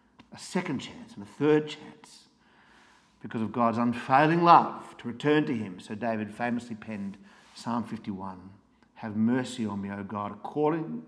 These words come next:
according to your unfailing love, according to your great compassion. Blot out my transgressions, wipe them out, and restore to me the joy of your salvation, and grant me a willing spirit to sustain me."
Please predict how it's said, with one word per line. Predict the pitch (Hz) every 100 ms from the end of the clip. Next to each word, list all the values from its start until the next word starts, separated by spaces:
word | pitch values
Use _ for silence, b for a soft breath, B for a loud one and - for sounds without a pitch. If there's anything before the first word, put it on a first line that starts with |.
| -
according | - 156 165 165
to | 139
your | 123 120 123 B B B
unfailing | 127 127 117 156 180 185 170
love, | 139
according | 120 - 170 170 139
to |
your | 139 117
great | 131 151 214 202
compassion. | 170 160 165 147 123 - - _ _ b b b b b -
Blot | 135 185 180
out | 131 104 110
my | 110 107 107 104 - -
transgressions, | 120 117 107 120 104 - 95 101
wipe | 123 -
them | 120 107
out, | - - _ _ _ b b b b b b -
and | 123
restore | 117 - - 170
to | 139
me | 120 110
the | 110
joy | 107 127 160 160 135
of | 117 107
your | 120 131
salvation, | 131 127 104 98 - 92
and | 101
grant | 113 131 143 - -
me | 156 127 131 135 135 B B B
a | 110
willing | 113 156 196 214
spirit | 214 220 190 117 - - - - b b b b
to | -
sustain | - 120 - 113 101 104
me." | 98